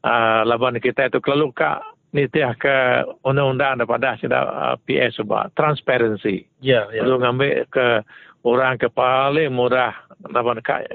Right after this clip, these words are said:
Speaker 1: kak nyimat ke duit. Jadi,
Speaker 2: Hmm.
Speaker 1: pengawal ke berkata, ukai semua orang boleh ngadu pakai jembatan tu. Nanti tu anda kalah ngerja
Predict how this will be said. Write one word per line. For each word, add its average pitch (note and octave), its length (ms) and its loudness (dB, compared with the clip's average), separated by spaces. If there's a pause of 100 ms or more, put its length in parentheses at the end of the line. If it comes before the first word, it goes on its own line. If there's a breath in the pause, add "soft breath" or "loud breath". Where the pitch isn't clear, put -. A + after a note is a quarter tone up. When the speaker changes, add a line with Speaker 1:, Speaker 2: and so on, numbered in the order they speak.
(120)
Speaker 1:
kak C3 240 -2
nyimat A#2+ 320 -2
ke - 80 -8
duit. G2 320 0 (720 loud breath)
Jadi, C#3+ 400 2
Speaker 2:
Hmm. D3+ 400 0
Speaker 1:
pengawal C3+ 400 0
ke D3 80 -2
berkata, A#2+ 400 0
ukai C#3 240 0
semua C#3 320 0
orang C#3 240 2
boleh D3 180 0
ngadu B2 460 0
pakai A2+ 160 0
jembatan G2 480 -6
tu. - 160 -8
Nanti A#2+ 320 -2
tu C3 100 -8
anda A#2 220 0
kalah A2+ 320 -2
ngerja G#2+ 320 -4